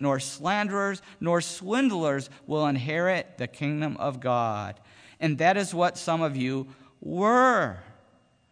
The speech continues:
But you are washed, you are sanctified, you are justified in the name of the Lord Jesus Christ and by the Spirit of our God. That's what we were. We could all pick something on that list, can't we? And it's, it was a strong temptation for us,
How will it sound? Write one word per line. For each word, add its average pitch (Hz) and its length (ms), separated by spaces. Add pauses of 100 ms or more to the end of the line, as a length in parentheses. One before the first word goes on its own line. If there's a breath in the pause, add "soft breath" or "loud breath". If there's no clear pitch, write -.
(180 soft breath)
But 160 200
you 185 120
are 170 100
washed, 170 720 (100)
you 165 140
are 160 120
sanctified, 160 920 (160 loud breath)
you 185 160
are 180 60
justified 180 880
in 165 80
the 156 80
name 180 260
of 185 60
the 165 80
Lord 180 400
Jesus 185 400
Christ 180 340 (160 loud breath)
and 165 100
by 151 140
the 143 120
Spirit 175 580
of 143 180
our 143 180
God. 131 680 (500 soft breath)
That's 208 240
what 220 160
we 175 220
were. 196 840
We 226 140
could 233 140
all 226 180
pick 175 180
something 151 280
on 139 100
that 135 160
list, 135 200
can't 202 220
we? 117 200 (220 loud breath)
And 208 120
it's, 208 320 (200)
it 196 160
was 202 180
a 180 60
strong 240 440
temptation 254 600
for 139 220
us, 120 180